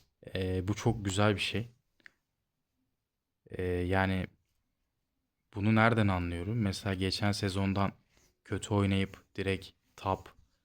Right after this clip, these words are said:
e, iki yüze çıkabilmiş adamlar bu sezon çıkamadığını fark ettim. Ama yine yani işte tam düzelebilmiş olduğu, tam düzelebilmiş değildir tabii ki. M M R'ınız yüksekse oyun sizi carry olarak atar.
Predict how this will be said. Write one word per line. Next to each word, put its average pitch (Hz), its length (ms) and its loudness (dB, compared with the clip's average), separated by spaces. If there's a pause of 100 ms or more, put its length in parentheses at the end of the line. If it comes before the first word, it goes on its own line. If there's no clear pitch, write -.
(280)
e, 95 180 -2
iki 98 260 -2
yüze 101 200 0
çıkabilmiş 98 640 0
adamlar 92 460 -2
bu 98 60 -4
sezon 98 340 -4
çıkamadığını 95 640 -2
fark 85 340 -10
ettim. - 280 -16 (1400)
Ama 110 240 4
yine 113 240 4
yani 107 580 4
işte - 160 -8
tam 101 300 0
düzelebilmiş 98 720 -2
olduğu, 92 520 -2 (1080)
tam 107 240 0
düzelebilmiş 104 720 0
değildir 95 340 0
tabii 85 340 -8
ki. - 180 -2
M 101 60 2
M 98 280 2
R'ınız 87 240 -4
yüksekse 101 520 -6
oyun 95 280 0
sizi 95 300 -6
carry 95 260 0
olarak 85 340 -2
atar. 120 260 -8